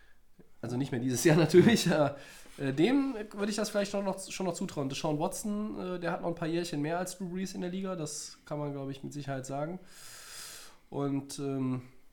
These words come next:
dazu braucht aber Houston, äh, Will Fuller, ne? Damit der Andrew Hopkins nicht ständig gedoppelt wird. Aber, äh, Michael Thomas,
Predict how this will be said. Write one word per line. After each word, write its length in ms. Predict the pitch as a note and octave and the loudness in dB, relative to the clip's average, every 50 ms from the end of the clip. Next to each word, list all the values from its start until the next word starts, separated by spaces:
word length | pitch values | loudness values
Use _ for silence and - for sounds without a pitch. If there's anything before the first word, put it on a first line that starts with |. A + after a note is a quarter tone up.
| _ _ _ _ _ _ _ _ - - - _ | _ _ _ _ _ _ _ _ -20 -20 -14 _
dazu 340 | - B2+ C#3+ D3+ D3+ E3+ D3+ | 0 2 2 4 4 2 2
braucht 220 | C#3 C#3+ D#3 E3 | 4 4 4 4
aber 120 | D3+ C#3+ C#3 | 4 4 4
Houston, 640 | D3 D3+ D#3 - - D#3+ D3+ C#3+ C#3+ D3 D3 C#3+ | 2 2 0 0 2 2 4 6 6 4 2 0
äh, 100 | - D3 C#3+ C3 | 0 0 2 6
Will 120 | C#3 D3 D3 | 6 6 6
Fuller, 360 | - - E3+ D3+ A#2+ G2+ F2+ | 6 6 6 6 6 4 2
ne? 160 | G2 A#2 F#3+ | 2 2 4
Damit 500 | F#3 D3+ A#2+ A#2+ C3 C3 - - - - | 4 6 4 4 4 0 -4 -8 -4 2
der 100 | C#3 B2 | 4 4
Andrew 160 | B2+ C#3 C3 | 4 4 4
Hopkins 280 | C3+ D3 C#3+ C#3+ C3 - | 2 0 0 -2 -2 -2
nicht 140 | C3 A#2+ - | -4 -4 -4
ständig 220 | - B2+ B2 - | -4 -4 -4 -4
gedoppelt 340 | B2+ A#2 B2+ B2 A2+ F2+ F#2+ | -4 -4 -4 -4 -6 -8 -8
wird. 160 | F2+ E2 - | -10 -10 -10
Aber, 340 | - G#2+ G#2+ G2+ G2+ G#2 - - | -8 -6 -6 -4 -6 -6 -8 -8
äh, 80 | A#2+ A2+ | -8 -6
Michael 280 | A#2+ C3 C#3+ D#3+ D#3+ | -4 -2 -2 -2 -2
Thomas, 380 | - D3+ D3 D#3 D#3+ D#3 - | 0 2 2 2 2 0 -2